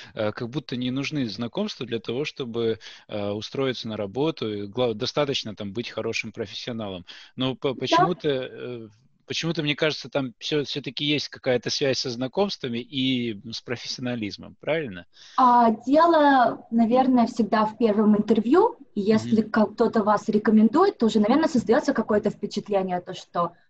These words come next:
Speaker 2: м,
Speaker 1: Мгм.
Speaker 2: наверное, все-таки человек действительно какой-то выдающийся.
Speaker 1: Мгм.
Speaker 2: А, поэтому в этом плане, конечно, всегда легче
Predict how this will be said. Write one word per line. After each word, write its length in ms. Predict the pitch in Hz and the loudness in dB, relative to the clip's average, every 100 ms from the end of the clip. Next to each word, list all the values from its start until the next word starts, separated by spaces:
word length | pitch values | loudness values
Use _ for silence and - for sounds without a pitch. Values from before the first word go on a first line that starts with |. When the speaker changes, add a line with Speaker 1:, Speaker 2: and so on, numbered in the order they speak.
| _ | _
Speaker 2:
м, 180 | 277 247 | 6 6
Speaker 1:
Мгм. 180 | 180 - | 4 -2
Speaker 2:
наверное, 420 | 190 220 320 359 311 | -4 0 2 2 0
все-таки 480 | - 233 - 208 | 0 -2 -4 -12
человек 420 | - 208 202 247 220 | -4 -2 4 4 4
действительно 460 | 202 220 214 208 202 | 0 -6 -4 -4 -6
какой-то 360 | 190 196 196 | -4 -4 -4
выдающийся. 760 | 190 190 190 196 - 180 - - _ _ _ - | -6 -4 -2 -4 -6 -8 -8 -12 _ _ _ -20
Speaker 1:
Мгм. 160 | 98 - | -8 0
Speaker 2:
А, 200 | 190 196 | 2 2
поэтому 500 | 226 214 214 226 226 | 2 2 2 0 2
в 40 | |
этом 260 | 359 440 370 | 2 2 2
плане, 280 | 311 294 | 4 4
конечно, 340 | 277 294 - - | 2 0 -2 -4
всегда 440 | - 226 262 311 | 0 2 4 6
легче 760 | 302 269 254 214 - - 160 | 6 6 6 4 0 -10 -10